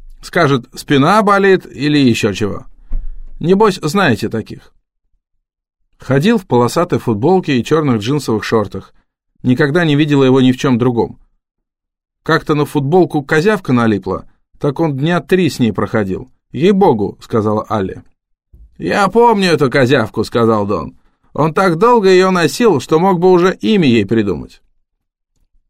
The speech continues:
Ник, все еще смотревший на них, задал Алли новый вопрос, несколькими медными старательными жестами. На этот раз Алли ответила быстрее и поскребла нос костяшками пальцев,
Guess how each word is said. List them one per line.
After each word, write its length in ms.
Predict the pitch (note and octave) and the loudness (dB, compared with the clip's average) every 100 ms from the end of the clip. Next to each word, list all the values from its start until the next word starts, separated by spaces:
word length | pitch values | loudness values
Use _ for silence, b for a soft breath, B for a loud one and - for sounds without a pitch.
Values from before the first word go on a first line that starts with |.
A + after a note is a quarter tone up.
| _ _ _ | _ _ _
Ник, 400 | - B2+ D#3 - - _ _ _ _ | 0 2 2 -4 -20 _ _ _ _
все 160 | - C3+ | -4 -2
еще 200 | A#2 G#2+ | 0 -2
смотревший 560 | - A#2 B2+ A#2+ - | -2 -2 0 -2 -2
на 120 | G2+ G#2+ | -2 0
них, 260 | C#3+ F3+ - _ _ _ | -2 -4 -12 _ _ _
задал 420 | - A2+ D3+ C#3+ - | -8 -4 0 -2 -2
Алли 240 | C3+ D3+ | -4 -2
новый 340 | C#3+ D3 C3 G#2 | 0 2 2 0
вопрос, 480 | G2 F#2 F#2+ - - _ _ _ _ _ | -2 -4 -6 -8 -18 _ _ _ _ _
несколькими 520 | A#2 B2+ - A2+ A2 | -2 -2 -2 -6 -2
медными 500 | G#2 A2+ D#3 D#3 D3+ | 0 2 0 -2 -4
старательными 680 | C3 - G#2+ A#2 B2 A#2 A#2 | -4 -4 -2 -2 -2 -2 -2
жестами. 540 | A2 G#2+ - - - - _ _ _ _ _ _ _ _ _ | -2 -4 -6 -14 -14 -18 _ _ _ _ _ _ _ _ _
На 200 | G#2 A#2+ | -4 -2
этот 240 | F3+ - | -2 -2
раз 220 | C#3+ D3 - | -2 -4 -4
Алли 220 | C#3+ D#3 | -4 0
ответила 460 | C3 B2+ B2+ A#2+ G2 | -2 0 -2 -2 -6
быстрее 720 | F#2+ G2 - C3+ D#3 F3 E3 - _ _ _ | -4 -6 -4 -2 0 0 -4 -10 _ _ _
и 100 | - | -18
поскребла 540 | A#2 C3 - B2+ B2 E3+ | -8 -8 -2 -2 0 -2
нос 260 | D3+ E3 | -2 -4
костяшками 600 | - E3 - D3 - C3+ | -4 -6 -2 -6 -4 -6
пальцев, 520 | C3+ D3 A#2 F#2+ A2 | -4 -2 -2 -4 -14